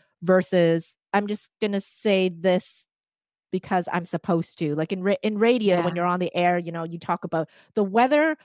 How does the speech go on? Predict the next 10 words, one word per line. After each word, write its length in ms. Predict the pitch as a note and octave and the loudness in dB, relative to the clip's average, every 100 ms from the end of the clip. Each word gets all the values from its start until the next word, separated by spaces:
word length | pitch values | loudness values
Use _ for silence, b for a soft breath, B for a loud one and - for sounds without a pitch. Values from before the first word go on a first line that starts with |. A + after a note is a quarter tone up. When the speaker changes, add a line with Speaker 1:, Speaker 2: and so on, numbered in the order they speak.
| b | b
Speaker 1:
what 240 | F#3 F#3+ - | -2 -2 -4
time 340 | - C4+ C#4 | -4 0 2
it 100 | C4+ - | 2 4
is, 380 | A#3+ A#3 A#3 - b b | 2 4 0 -2 b b
and 380 | G#3+ G3 F#3+ F#3 F3 | -2 0 -2 -4 0
what 200 | G3+ G#3+ | 0 0
is 80 | - | -4
coming 300 | G3+ F#3 F#3 | -4 -2 -6
up 120 | - | -6
next. 500 | D#3 - - - | -8 -8 -12 -20